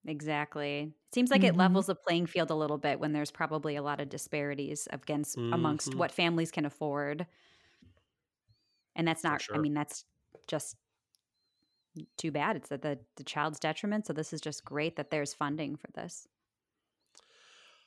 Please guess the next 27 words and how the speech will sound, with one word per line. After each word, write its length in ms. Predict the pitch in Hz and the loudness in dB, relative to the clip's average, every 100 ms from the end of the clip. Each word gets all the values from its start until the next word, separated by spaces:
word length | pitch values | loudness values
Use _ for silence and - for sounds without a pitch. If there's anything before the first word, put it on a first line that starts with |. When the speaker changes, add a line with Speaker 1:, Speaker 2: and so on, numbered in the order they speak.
| _ - | _ -2
Speaker 3:
And 140 | 175 | 0
then 220 | 190 202 | 2 0
the 100 | 190 | 0
last 320 | 196 247 294 - | 2 2 0 0
story, 400 | 220 214 208 190 | 4 4 2 -2
the 120 | 156 135 | 0 4
last 260 | 143 131 | 4 2
story, 340 | - 127 120 127 | 2 2 2 2
the 140 | 131 | 2
last 300 | 147 - - | 2 2 4
<laughs> 20 | |
article 400 | 185 160 147 147 | 4 4 4 4
up 120 | 143 | 4
on 120 | 147 135 | 2 0
the 60 | |
docket 440 | 123 131 135 156 151 | 2 2 2 0 2
is 280 | 160 151 | 2 2
the 160 | 147 175 | 2 0
one 260 | 151 185 220 | 2 0 2
percent 360 | 240 254 175 | 0 2 0
Medicare 480 | 151 165 196 - 208 | 2 2 2 2 2
payment 400 | 190 202 208 - | 2 2 0 -4
cut 300 | - 220 247 | 2 2 4
will 120 | 175 | 0
go 220 | 151 170 | 4 4
into 220 | 220 220 202 | 4 4 2
effect 640 | 180 - 269 - - | 2 2 0 0 -8